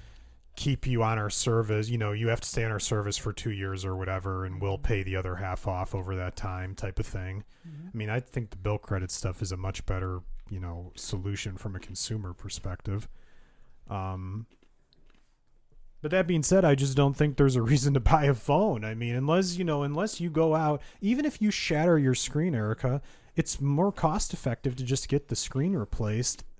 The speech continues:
Speaker 1: you know,
Speaker 2: Oh, I've had
Speaker 1: than
Speaker 2: that
Speaker 1: to go
Speaker 2: happen with this. It was, I thought, astronomically expensive. It was a couple years ago now.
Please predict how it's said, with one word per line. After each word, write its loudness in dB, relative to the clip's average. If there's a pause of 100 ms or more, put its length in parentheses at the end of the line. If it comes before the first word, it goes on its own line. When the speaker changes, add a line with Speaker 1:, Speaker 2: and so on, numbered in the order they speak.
(100)
Speaker 1:
you -2
know, 0 (140)
Speaker 2:
Oh, 8
I've 6
had 6
Speaker 1:
than 8
Speaker 2:
that 4
Speaker 1:
to 4
go 8
Speaker 2:
happen 2
with -8
this. -6
It 0
was, 2 (640)
I 8
thought, 4
astronomically 2
expensive. -8
It -10
was -8
a -18
couple -10
years -10
ago -10
now. -6